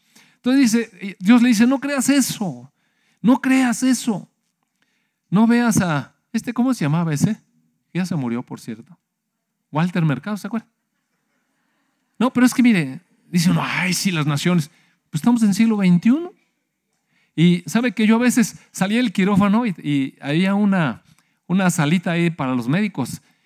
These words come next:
Y de pronto estaba la televisión prendida con ese, hijo. Mire, ¿sabe qué? Había una cooperacha entre los doctores para pagar el cable. Y entonces a mí me, me pedían cooperación. Yo nunca veía la tele ahí, pero decía, "Bueno, yo coopero siempre y cuando tenga derecho a pagar la tele."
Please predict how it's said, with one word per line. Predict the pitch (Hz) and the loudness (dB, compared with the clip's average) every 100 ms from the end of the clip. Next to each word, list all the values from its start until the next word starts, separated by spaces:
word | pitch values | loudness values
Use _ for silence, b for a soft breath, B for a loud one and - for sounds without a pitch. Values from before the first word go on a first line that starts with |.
| _ - | _ -4
Y | 131 | -2
de | 143 | 0
pronto | 185 202 | 0 -2
estaba | - 202 | -4 -6
la | 202 | -4
televisión | 156 139 131 175 | -2 0 2 0
prendida | 175 147 160 | 2 0 0
con | 165 131 | -2 -4
ese, | 123 123 139 139 | -4 -4 -8 -10
hijo. | 147 143 - - _ _ _ _ _ _ _ _ _ _ _ _ _ b b b - | -12 -14 -18 -20 _ _ _ _ _ _ _ _ _ _ _ _ _ b b b -2
Mire, | 226 220 143 _ _ _ _ _ | 0 0 -2 _ _ _ _ _
¿sabe | - 240 294 | -6 -4 -2
qué? | - 339 131 - | 0 2 0 0
Había | 165 240 | 2 2
una | 262 | 2
cooperacha | - 165 147 156 147 156 165 - _ _ _ _ | 0 -4 -2 -4 -2 -2 -4 -8 _ _ _ _
entre | 139 135 | -6 0
los | 143 139 | 2 2
doctores | 151 - 190 185 | -2 -4 -2 -2
para | - 139 123 | -2 -4 -4
pagar | 131 147 | -4 -4
el | 165 151 | -4 -4
cable. | 220 202 135 95 98 _ _ _ _ _ | -4 -4 -4 -6 -16 _ _ _ _ _
Y | - | -8
entonces | 139 185 202 170 | -4 -2 -2 -2
a | |
mí | 160 170 | 0 0
me, | 170 | 0
me | 139 131 | -4 -6
pedían | 131 131 147 | -4 -2 -2
cooperación. | 160 147 156 160 165 240 | -2 -6 -4 -4 0 2
Yo | 240 | 4
nunca | 233 240 185 | 4 2 -2
veía | 156 | -6
la | 160 | -6
tele | 143 151 143 | -8 -8 -6
ahí, | 156 | -8
pero | 208 170 | -4 -2
decía, | 147 185 | 0 0
"Bueno, | 240 233 | 2 2
yo | 226 262 | 2 2
coopero | 262 - 269 277 196 | 0 0 0 0 -2
siempre | 226 220 | 0 0
y | 220 | 0
cuando | 220 208 | -2 -4
tenga | 196 208 | -2 -2
derecho | 196 180 175 180 | -2 -2 -2 -4
a | 160 | -2
pagar | 147 143 | -4 -4
la | 139 | -4
tele." | 127 113 101 | -4 -6 -6